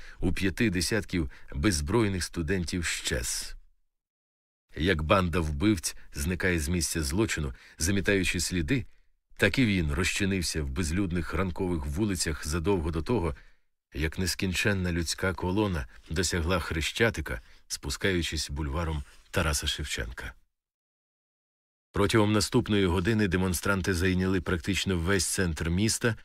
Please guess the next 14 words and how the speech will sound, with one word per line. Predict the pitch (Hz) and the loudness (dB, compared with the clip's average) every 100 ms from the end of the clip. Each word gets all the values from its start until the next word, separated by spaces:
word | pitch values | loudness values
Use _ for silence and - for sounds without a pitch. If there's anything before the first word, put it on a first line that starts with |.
| _ _ - | _ _ 0
і | 95 | 4
могли | 107 98 120 | 4 4 4
б | |
легко | 101 117 - 107 | 6 4 4 2
викинути | 92 110 113 104 98 98 | 4 4 4 0 0 -2
тремтячих | 95 101 90 104 - 87 | 0 0 2 0 0 -2
від | 80 82 | -2 -2
страху | - 98 85 107 | -2 -2 0 0
мешканців | 90 104 - 92 85 90 | 2 2 0 -2 0 0
будівель | 78 82 107 95 | 0 0 2 0
президентської | 82 95 85 87 87 - 90 | 0 -2 -2 0 0 0 -2
адміністрації | 80 82 80 - 92 - 87 | 0 0 0 0 0 0 -2
на | 78 | 0
Банковій, | 73 101 110 - 65 60 | 2 2 2 -2 -4 -6